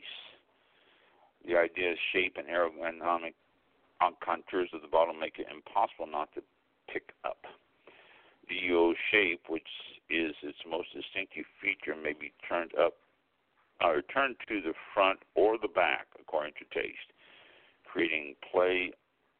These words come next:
of reflections between the flat and rounded sides and wealthy options for decoration and customization. Nobody's picked it up yet. It was made D-, uh,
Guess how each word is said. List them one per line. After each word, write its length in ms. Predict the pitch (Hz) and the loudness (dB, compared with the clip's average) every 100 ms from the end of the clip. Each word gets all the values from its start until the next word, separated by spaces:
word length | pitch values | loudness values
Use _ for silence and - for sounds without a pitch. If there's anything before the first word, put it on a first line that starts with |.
| _ | _
of 240 | - 67 64 | -6 -6 -10
reflections 680 | 71 - - - - 90 80 | -14 -12 -2 -2 -2 -10 -10
between 320 | - - 82 | -12 -14 -12
the 100 | 78 - - | -10 -10 2
flat 260 | 90 90 - | 4 4 2
and 100 | 76 | -2
rounded 340 | 78 85 78 73 | 0 0 -4 -8
sides 400 | - 80 73 58 - - _ - - _ _ - | 0 2 0 -4 -14 -20 _ -20 -20 _ _ -2
and 280 | 113 95 | 0 2
wealthy 320 | 82 85 85 64 | 4 4 2 -6
options 360 | 67 71 - 71 | -2 -2 -4 -14
for 80 | - | -8
decoration 560 | 67 73 - 73 67 65 | 0 0 2 0 0 -8
and 100 | 64 | -8
customization. 840 | - 60 - 65 60 - - - - - _ - - - - _ _ - | -4 -4 -4 -14 -10 -10 -10 -16 -18 -20 _ -20 -20 -20 -20 _ _ 0
Nobody's 360 | 107 139 147 - | 2 4 2 2
picked 200 | 123 - | -2 -2
it 100 | 95 | 2
up 140 | 90 - | 2 2
yet. 240 | 60 71 _ 69 | -4 -4 _ -10
It 200 | 80 - | -8 -6
was 180 | 71 76 - | -8 -8 -4
made 320 | 82 87 82 | 0 2 0
D-, 380 | 87 85 82 71 | -6 -10 -10 -8
uh, 120 | 78 | -6